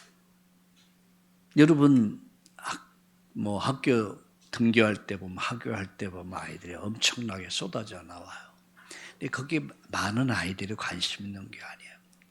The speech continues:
누구에 가장 관심 있어요? 애주에게 최고 관심 있어. 애주만 보이면 다, "와, 우리 애주가 왜 이렇게 예쁠까?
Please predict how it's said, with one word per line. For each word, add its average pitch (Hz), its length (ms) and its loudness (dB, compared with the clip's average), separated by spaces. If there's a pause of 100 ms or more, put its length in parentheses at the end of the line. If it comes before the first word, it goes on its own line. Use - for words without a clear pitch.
(720)
누구에 123 400 0
가장 - 520 -4
관심 - 420 -4
있어요? - 280 -8 (1040)
애주에게 131 720 2
최고 - 360 -2
관심 - 480 -8
있어. - 300 -16 (720)
애주만 131 500 6
보이면 117 400 -2
다, - 100 -10
"와, - 840 -12
우리 110 240 -8
애주가 110 300 -10
왜 117 140 2
이렇게 - 320 2
예쁠까? - 640 -6